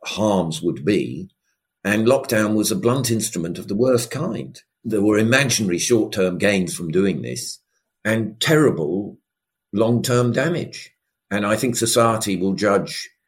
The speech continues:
public health experts and politicians and those who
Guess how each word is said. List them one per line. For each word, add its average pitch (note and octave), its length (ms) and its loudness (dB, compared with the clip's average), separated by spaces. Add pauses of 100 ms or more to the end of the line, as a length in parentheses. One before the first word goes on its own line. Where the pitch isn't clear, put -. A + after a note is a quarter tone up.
(200)
public A2+ 300 2
health G2 320 2
experts E2+ 800 -2
and F2 520 -4
politicians E2 840 -2
and D#2+ 120 -2
those F#2+ 300 4
who D#2+ 280 -2